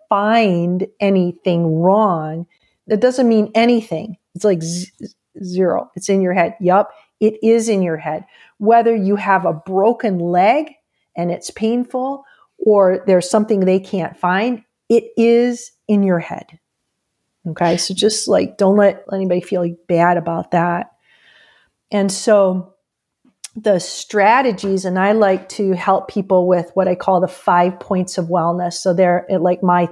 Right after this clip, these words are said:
therapeutic model as a yoga therapist. And we've talked about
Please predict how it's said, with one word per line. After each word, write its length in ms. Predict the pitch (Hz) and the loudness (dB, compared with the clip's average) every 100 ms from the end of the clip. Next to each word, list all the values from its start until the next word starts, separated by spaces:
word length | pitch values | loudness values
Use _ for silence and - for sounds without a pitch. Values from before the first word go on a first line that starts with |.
| - | 2
therapeutic 640 | 190 175 175 190 175 175 | 2 2 0 -2 -2 -2
model 420 | 175 160 175 208 | -2 -2 0 0
as 160 | 175 185 | 0 -4
a 40 | |
yoga 320 | 170 165 165 | -4 -4 -4
therapist. 680 | - 175 170 175 - - - _ - - - | -4 -4 -4 -4 -6 -6 -18 _ -20 -18 -2
And 80 | 190 | 0
we've 160 | 190 | 0
talked 340 | 190 196 196 226 | 0 0 0 0
about 440 | 202 185 196 196 | 2 2 2 -2